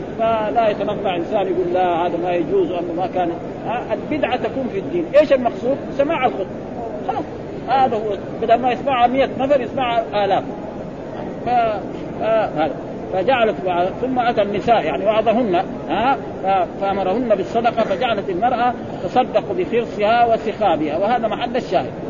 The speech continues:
يعني، الحديث فيه، لأنه العيد نحن ما لنا دخل فيه، يعني، نحن نقرأ كتاب اللباس، العيد إيش دخله؟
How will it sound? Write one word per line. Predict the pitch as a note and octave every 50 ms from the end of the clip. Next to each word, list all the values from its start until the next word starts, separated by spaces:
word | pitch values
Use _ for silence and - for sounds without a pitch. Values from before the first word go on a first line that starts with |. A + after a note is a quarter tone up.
| - - - - -
يعني، | D3 D#3+ E3 F3
الحديث | F3+ E3+ E3 G3+ G3 A#3 B3+ G3 -
فيه، | B3+ B3+ A3+ F#3+
لأنه | D#3 D#3+ D#3+ F3+
العيد | F#3 F3+ E3+ A3+ A#3+ A3+
نحن | A#3 - - A3+
ما | C4 C#4+
لنا | C#4 C4
دخل | A#3+ A#3 - G3+
فيه، | F3 F3+ F3+ E3+ - - - - - -
يعني، | E3 F#3+ G3
نحن | A3+ A#3+ - - A#3 G3+ - G#3 F#3+ - - - F#3
نقرأ | F3+ - - G#3 G3 F3+ D#3+ E3+ F3 G3 A#3 A#3
كتاب | A#3 A#3 A3+ C4 C4 C4
اللباس، | B3 B3 C4 B3+ C4+ A3 E3+ - - - - - - - - - - - - - -
العيد | F#3 F#3 G3 A3+ C4 C4+
إيش | C4 A3
دخله؟ | - A3 G#3+ - E3+ F#3 F3+